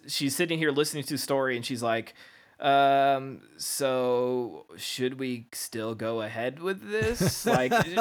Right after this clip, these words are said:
Speaker 1: and she keeps sort of mouthing off to, um, Kathy, who's the, who's sort of the mayor of,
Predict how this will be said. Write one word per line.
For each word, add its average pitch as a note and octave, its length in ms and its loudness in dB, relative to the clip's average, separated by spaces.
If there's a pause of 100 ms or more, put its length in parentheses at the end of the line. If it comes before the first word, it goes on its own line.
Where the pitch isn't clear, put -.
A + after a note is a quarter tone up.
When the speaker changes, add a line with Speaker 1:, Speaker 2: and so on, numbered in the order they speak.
(540)
Speaker 1:
and F3 180 6 (180)
she G3+ 140 0
keeps G#3 240 -4
sort F#3+ 180 4
of D3+ 60 4
mouthing D3 400 4
off D3+ 340 0
to, B2+ 460 -2 (420)
um, A2+ 640 2 (220)
Kathy, D3+ 480 4
who's B2 280 0
the, A#2 180 -6 (200)
who's B2+ 180 0
sort C3 200 0
of A#2 80 -2
the A#2 100 -4
mayor A#2+ 480 2
of, A2+ 420 -4